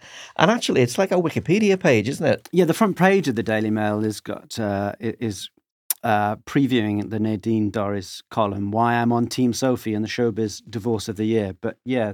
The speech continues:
Speaker 2: the actual piece itself is very dry. It was, it was, like, pretty reasonable. Um, you did send me a piece from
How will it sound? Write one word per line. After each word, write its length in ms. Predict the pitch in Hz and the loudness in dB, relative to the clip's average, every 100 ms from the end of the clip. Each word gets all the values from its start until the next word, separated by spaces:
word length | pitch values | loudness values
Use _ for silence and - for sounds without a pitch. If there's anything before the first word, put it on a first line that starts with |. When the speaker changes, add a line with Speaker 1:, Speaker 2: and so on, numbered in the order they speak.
| - | -6
Speaker 2:
the 140 | 120 139 | -8 -6
actual 300 | 135 - 113 | -8 -8 -10
piece 260 | - 98 | -10 -14
itself 300 | 95 - 113 | -8 -4 -4
is 80 | 90 | -4
very 240 | 107 104 | -4 -2
dry. 400 | 98 110 123 120 | -2 0 2 0
It 120 | 95 - | -2 -8
was, 120 | 120 - - | -12 -10 -8
it 60 | |
was, 160 | 143 - - | -8 -6 -4
like, 160 | - | -4
pretty 220 | 113 101 | -2 0
reasonable. 560 | 107 120 131 127 107 101 - - - - - - | 2 2 0 0 0 -2 -8 -20 -20 -20 -6 0
Um, 340 | 120 117 107 - - - | 2 2 -2 -10 -8 0
you 140 | 170 | 2
did 220 | 170 160 | 2 2
send 260 | - 143 135 | 4 4 6
me 220 | 139 120 | 4 4
a 60 | 104 | 2
piece 280 | 131 113 | 0 0
from 400 | - 117 110 - | 0 2 2 -2